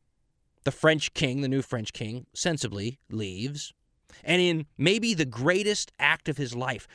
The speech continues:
Napoleon takes Paris over again, grabs the reins of government. The rest of the world is shockingly watching all this going on,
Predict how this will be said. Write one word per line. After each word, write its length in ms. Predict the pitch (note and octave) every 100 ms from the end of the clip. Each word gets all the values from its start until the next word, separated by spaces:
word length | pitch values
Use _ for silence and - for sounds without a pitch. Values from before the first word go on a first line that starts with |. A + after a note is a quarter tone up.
| -
Napoleon 720 | D3+ D#3 - F#3 G#3+ F3 C3+
takes 380 | - G3 A3 -
Paris 420 | - F#3 E3 D#3
over 280 | D#3 D3 C#3
again, 500 | C3 B2 A#2+ C#3 E3+ _ _ _ _ _ _ _ _
grabs 440 | C3+ F3 A#3 G#3
the 100 | G3+
reins 360 | E3+ E3+ E3 D3
of 100 | C3
government. 500 | B2+ C3 A#2+ B2 B2+ _ -
The 80 | E3+
rest 240 | A3 A#3
of 40 | G3
the 80 |
world 280 | G3 F#3 G3
is 80 | E3
shockingly 580 | - A3 A3+ G#3+ C3+ B2+
watching 400 | A2+ C3+ - C3
all 140 | B2+
this 160 | A#2+ -
going 260 | C3+ A#2+
on, 260 | B2+ A#2 G#2+